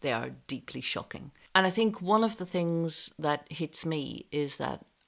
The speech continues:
you know, I'm not a twenty-five-year-old or a thirty-year-old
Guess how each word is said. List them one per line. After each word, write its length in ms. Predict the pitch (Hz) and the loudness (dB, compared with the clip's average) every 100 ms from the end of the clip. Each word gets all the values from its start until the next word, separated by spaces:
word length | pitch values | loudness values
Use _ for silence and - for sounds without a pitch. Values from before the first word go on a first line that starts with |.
| _ | _
you 120 | 160 | -2
know, 260 | 139 131 - - | 0 -2 -2 2
I'm 240 | 165 160 | 4 4
not 300 | 160 131 - - | 2 0 -2 -4
a 280 | 139 131 131 | -2 -2 -6
twenty-five-year-old 1160 | - - 139 - - 139 131 139 127 123 123 - | -8 -6 -6 -6 -6 -4 -2 -2 -2 -2 -4 -6
or 140 | 127 123 | -4 -4
a 40 | |
thirty-year-old 800 | - 131 131 135 120 127 131 | -2 -2 -2 -2 -2 -2 -4